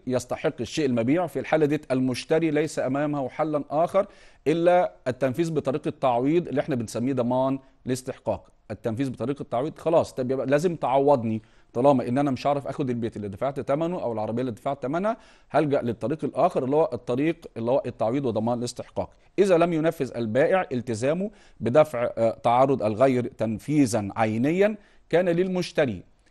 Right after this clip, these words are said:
ان يرجع عليه بضمان الاستحقاق، اي التعويض عن استحقاق المبيع. طيب، التعويض في حالة الاستحقاق الكلي. كلمة استحقاق كلي يعني الشيء المبيع كله بالفعل أخذه الغير،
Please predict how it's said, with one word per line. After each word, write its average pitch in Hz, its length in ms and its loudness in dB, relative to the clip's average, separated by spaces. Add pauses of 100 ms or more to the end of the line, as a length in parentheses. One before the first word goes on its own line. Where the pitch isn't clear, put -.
(160)
ان 120 120 0
يرجع 147 260 4
عليه 135 260 0
بضمان 127 340 0
الاستحقاق، 139 720 0 (240)
اي 117 80 0
التعويض 123 600 0 (100)
عن 117 100 -6
استحقاق 117 760 -2 (500)
المبيع. 101 400 -2 (540)
طيب، 85 160 -14 (160)
التعويض 160 340 4
في - 80 -4
حالة 214 220 2
الاستحقاق 180 540 -2
الكلي. 117 340 -2
كلمة 262 340 0
استحقاق - 480 -6
كلي 220 300 -2 (340)
يعني 156 440 0
الشيء 185 420 -2
المبيع 170 400 2
كله 254 640 0 (120)
بالفعل 214 640 0 (180)
أخذه 208 480 2
الغير، 135 400 0